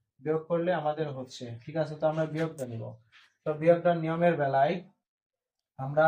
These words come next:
চিহ্ন কিভাবে নিব, তো এটার আগে কি আছে? মাইনাস আছে। যদি মাইনাস থাকে তাহলে একটা প্লাস আর একটা মাইনাস নিব, ঠিক আছে? এখন কোনটা প্লাস হবে বুঝবো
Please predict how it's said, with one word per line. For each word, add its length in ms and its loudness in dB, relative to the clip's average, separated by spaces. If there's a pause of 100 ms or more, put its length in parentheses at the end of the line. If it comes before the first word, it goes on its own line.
(140)
চিহ্ন 200 -2 (120)
কিভাবে 360 -4
নিব, 120 -8 (560)
তো 80 2
এটার 220 4
আগে 120 0
কি 120 -2
আছে? 120 -4 (100)
মাইনাস 380 -2
আছে। 120 -14 (100)
যদি 140 -4 (100)
মাইনাস 280 -2
থাকে 180 0
তাহলে 200 0
একটা 240 -8
প্লাস 260 2 (120)
আর 140 -8
একটা 140 -10 (120)
মাইনাস 280 -6 (100)
নিব, 100 -10 (140)
ঠিক 180 -4
আছে? 160 -12 (360)
এখন 140 -6 (100)
কোনটা 260 0 (100)
প্লাস 240 2
হবে 200 4
বুঝবো 220 -4